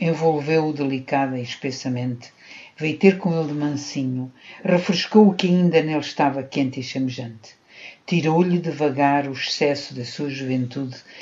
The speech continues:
até os olhos sossegarem e as têmporas refrescarem,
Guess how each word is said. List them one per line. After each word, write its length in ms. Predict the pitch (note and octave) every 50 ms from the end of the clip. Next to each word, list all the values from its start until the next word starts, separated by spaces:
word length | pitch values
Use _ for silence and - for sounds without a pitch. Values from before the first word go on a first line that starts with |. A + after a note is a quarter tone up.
| - - - -
até 280 | - D#3+ - - G3 F#3
os 260 | F3+ F3 D3 - E3+
olhos 300 | E3 D#3+ D#3+ D3 - -
sossegarem 840 | - D3 C3 B2 - - - C3+ C3 C#3 C#3 C3+ C3+ C#3 C3+ C3+ - - - - -
e 160 | - D3+ D#3+ E3+
as 140 | E3 -
têmporas 540 | - - F#3 E3+ D#3+ - E3+ D#3+ D3+ C#3+ - -
refrescarem, 1000 | D#3+ D#3+ - - D3+ C3 - - - - C#3+ C3+ C3 C3+ C3 C3 C3 C3+ -